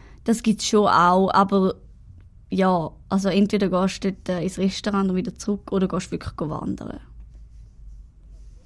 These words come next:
Der Giga-Waldstausee vorne dran, der ist der grösste See, der ausschliesslich im Kanton Sankt Gallen liegt. Er ist nämlich drei Kilometer lang und Staumauer ist neunzehnhundertsechsundsiebzig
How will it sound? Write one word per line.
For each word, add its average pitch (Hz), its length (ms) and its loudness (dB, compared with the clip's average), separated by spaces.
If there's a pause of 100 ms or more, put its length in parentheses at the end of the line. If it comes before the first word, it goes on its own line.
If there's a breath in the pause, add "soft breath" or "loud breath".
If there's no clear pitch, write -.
Der 240 160 8
Giga-Waldstausee 220 1300 4 (320)
vorne 214 380 4
dran, 190 400 0
der 202 480 6 (360)
ist - 500 0
der 202 80 4
grösste 220 580 2
See, 226 160 6
der 233 120 4
ausschliesslich 220 680 0
im 196 160 0
Kanton 180 320 -4
Sankt 170 260 -4
Gallen 214 300 -4
liegt. 311 340 -4
Er 185 140 -4
ist 185 120 -6
nämlich 180 280 -4 (100)
drei 233 160 2
Kilometer 196 640 -2
lang 175 460 0 (640 loud breath)
und 233 180 6
Staumauer 233 720 4
ist 196 340 0
neunzehnhundertsechsundsiebzig 196 1160 0